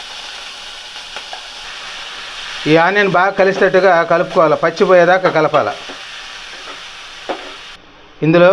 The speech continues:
ఒక స్పూన్ అల్లం వెల్లుల్లి పేస్ట్ని వేసి కలుపుకోవాలి. ఈ అల్లం వెల్లుల్లి పేస్ట్ ఇవన్నీ పచ్చి వాసన పోయేదాకా ఈ దోరగా వేయించుకోవాలి. చూడండి,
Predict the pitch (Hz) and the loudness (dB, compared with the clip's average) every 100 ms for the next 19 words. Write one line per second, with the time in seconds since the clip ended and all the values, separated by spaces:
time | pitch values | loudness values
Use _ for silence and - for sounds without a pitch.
0 | 185 175 185 - 220 202 175 202 185 185 | 6 4 2 4 4 4 4 4 4 4
1 | 175 175 170 170 160 156 160 160 160 127 | 4 4 2 4 2 2 2 2 2 2
2 | 107 113 - - - - _ _ - - | 0 -4 -12 -20 -20 -20 _ _ -20 -20
3 | - - - - - - - - - - | -20 -20 -20 -20 -20 -20 -20 -20 -20 -20
4 | - - - - - - - - - - | -20 -20 -20 -20 -20 -20 -14 -12 -12 -16
5 | - - - - - - - - - - | -20 -20 -20 -20 -20 -20 -20 -20 -20 -20
6 | - - 147 156 170 196 190 185 180 180 | -14 -2 2 4 4 4 4 4 4 4
7 | 175 190 170 180 202 185 175 202 180 180 | 2 4 4 6 4 2 2 4 4 4
8 | 160 160 160 185 180 151 160 - - - | 6 6 6 4 4 4 2 -4 -16 -8
9 | - - 143 139 143 165 165 151 151 - | -6 -2 2 4 4 4 4 4 2 2
10 | 131 107 101 - - - - - - _ | 2 2 0 -8 -20 -20 -20 -20 -20 _
11 | - - 453 - - - - - - - | -12 -10 -10 -12 -20 -20 -20 -20 -20 0
12 | 165 175 | 2 4